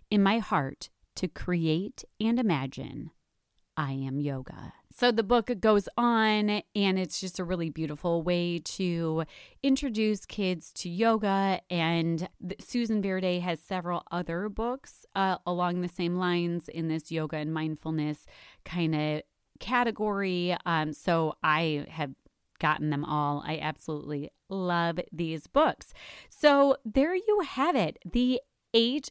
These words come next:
great books for the curious yogi. We started with True Yoga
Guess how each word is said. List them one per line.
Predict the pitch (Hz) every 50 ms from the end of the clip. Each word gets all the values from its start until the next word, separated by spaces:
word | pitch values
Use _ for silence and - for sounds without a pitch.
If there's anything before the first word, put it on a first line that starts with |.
| - 214
great | 180 - 185 214 220 247 262 - -
books | 180 196 175 175 196 202 - - - - 185
for | - - - 180 180 190 202
the | 214 247
curious | - - - 180 175 170 180 190 214 247 247 - -
yogi. | 175 165 151 151 143 147 160 170 202 226 -
We | - 170 180 175
started | - - - - - - - - 185 165 165 175 185 208 220 226 220 208
with | 180 160 170 160 160 165 175 190 226 240 - -
True | - - - - 202 226 247
Yoga | 254 220 185 185 170 165 151 190 190 233 277 294